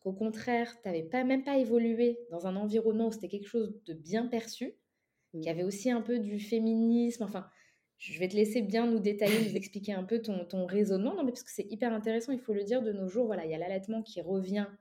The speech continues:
Speaker 1: entre guillemets, je mets ça vraiment entre guillemets, « au goût du jour ». Mais voilà, il y a un petit peu des clans, ça se clash parfois. Moi, je le vois sur les réseaux sociaux où chacun veut prouver que c'est le mieux. Et je trouvais que ton point de vue était intéressant parce que, comme tu le dis si bien, voilà, toi, tu te mets plein d'options et t'avises sur le moment et,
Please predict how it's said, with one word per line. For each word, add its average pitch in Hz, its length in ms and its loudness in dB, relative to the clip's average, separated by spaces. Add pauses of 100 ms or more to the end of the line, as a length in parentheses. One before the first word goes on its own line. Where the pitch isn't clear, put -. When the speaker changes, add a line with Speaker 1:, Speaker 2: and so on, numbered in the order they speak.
(240)
Speaker 1:
entre 185 300 -4
guillemets, 196 340 -2
je 190 100 -8
mets 165 60 -12
ça 156 140 -16
vraiment 175 180 -10
entre 190 180 -14
guillemets, « 180 200 -14
au 180 80 -10
goût 175 140 -16
du 175 140 -16
jour ». 269 460 0 (720)
Mais 240 400 8
voilà, 208 220 2
il 180 80 -2
y 170 40 -2
a 165 100 -6
un 175 40 -12
petit - 140 -18
peu 233 120 -2
des 226 180 0
clans, 233 440 -2
ça 202 160 -10
se 214 160 -6
clash 214 380 -2
parfois. 208 380 -4
Moi, 196 140 -4
je 196 80 -6
le 185 80 -2
vois 180 140 -4
sur 185 160 -8
les 175 120 -2
réseaux 175 260 -6
sociaux 220 480 0
où 208 60 -2
chacun 196 420 -8
veut 190 360 -2 (440)
prouver 214 500 2
que 214 120 -6
c'est 190 160 -4
le 180 160 -2
mieux. 220 400 4 (600)
Et 180 80 -2
je 185 100 -8
trouvais 233 220 0
que 262 60 -10
ton 247 140 0
point 226 160 -2
de 220 40 0
vue 247 100 0
était 262 160 -2
intéressant 208 560 -4
parce 226 160 -8
que, 208 60 -8
comme 233 220 -2
tu 220 160 -8
le 208 60 -2
dis 196 180 -6
si 208 200 -10
bien, 240 260 -2
voilà, 185 240 -2
toi, 220 140 -2
tu 240 160 -10
te - 80 -6
mets 208 80 0
plein 233 200 0
d'options 240 520 0
et 220 120 2
t'avises 226 360 0
sur 233 180 0
le 220 60 4
moment 208 340 2
et, 226 100 0